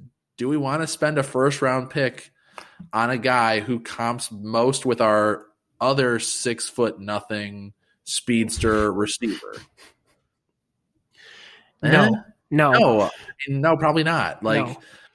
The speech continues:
Speaker 1: that's not what you want, especially if we don't know what we're looking at as far as quarterback wise. We're looking at Nick Foles right now.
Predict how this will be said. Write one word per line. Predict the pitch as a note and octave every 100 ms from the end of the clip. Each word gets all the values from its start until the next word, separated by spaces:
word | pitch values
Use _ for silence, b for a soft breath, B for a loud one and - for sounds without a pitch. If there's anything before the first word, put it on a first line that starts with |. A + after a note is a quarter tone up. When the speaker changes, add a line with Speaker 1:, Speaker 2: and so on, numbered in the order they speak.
| _
Speaker 1:
that's | C3+ C3+
not | D#3+ D#3+ -
what | C#3 C3
you | C#3
want, | B2+ C3+ C#3 B2+
especially | - C3 - C#3+ C3
if | C3
we | A2 G#2 G#2 F#2+ A#2
don't | A#2 A#2+
know | A#2 A#2+
what | G#2 G2 C#3 D3
we're | C3 B2
looking | A#2 C3+ B2
at | A2+ A2 - _
as | - A2
far | A#2 G#2+ G#2
as | G#2+ -
quarterback | - G#2 F#2+ F#2 F#2 - -
wise. | E2+ E2+ F#2+ G2
We're | G#2+
looking | A2 A2
at | F#2 _ _ _
Nick | F#2+ G2+
Foles | - A2 A#2+ C3 -
right | G2+ F#2+
now. | F#2 F2+ G#2